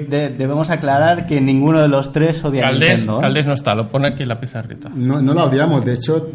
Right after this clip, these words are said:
Speaker 3: tenemos, hemos enviado a gente a que nos compre la S N E S Mini que salía hoy.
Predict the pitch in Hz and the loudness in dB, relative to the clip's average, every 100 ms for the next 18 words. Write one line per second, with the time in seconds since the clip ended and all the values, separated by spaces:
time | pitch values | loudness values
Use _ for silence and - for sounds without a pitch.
0 | - 127 131 147 - 147 135 139 151 135 | -6 -2 0 0 -2 -4 -2 2 2 4
1 | 127 127 127 147 135 117 120 113 123 117 | 2 0 -2 -2 -4 -4 -4 -4 -6 -4
2 | 120 110 117 143 110 101 104 107 104 117 | -4 -2 -2 -2 -4 -6 -6 -6 -6 -8